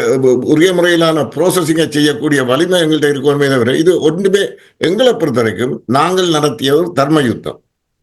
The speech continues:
எங்களுடைய மக்களை பாதுகாத்துக்கிறதுக்கான யுத்தம். அது செல்ஃப் டிஃபென்ஸ்.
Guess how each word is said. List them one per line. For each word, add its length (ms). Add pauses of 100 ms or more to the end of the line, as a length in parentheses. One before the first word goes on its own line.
எங்களுடைய 420
மக்களை 300
பாதுகாத்துக்கிறதுக்கான 1080
யுத்தம். 300 (640)
அது 200 (120)
செல்ஃப் 300
டிஃபென்ஸ். 400